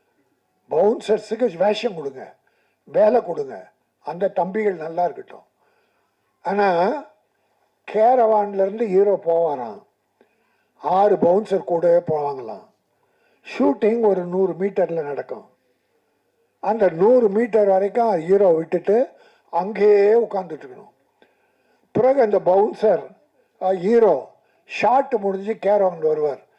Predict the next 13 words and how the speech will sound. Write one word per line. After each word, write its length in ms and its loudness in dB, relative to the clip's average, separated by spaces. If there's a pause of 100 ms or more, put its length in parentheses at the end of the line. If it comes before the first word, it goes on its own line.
(260)
அந்த 320 0
பவுன்சர்ஸ் 560 0
வந்து 300 -4
ப-, 240 -4
கேரவான்ல 380 -2
உட்கார 340 -2
வைக்கணும். 340 -18 (580)
என்னங்கடா 600 -4
இது 160 -10
அக்கிரமமா 640 -6
இருக்குது? 420 -20 (1500)
அவ்வளோ 360 2
பெரிய 320 0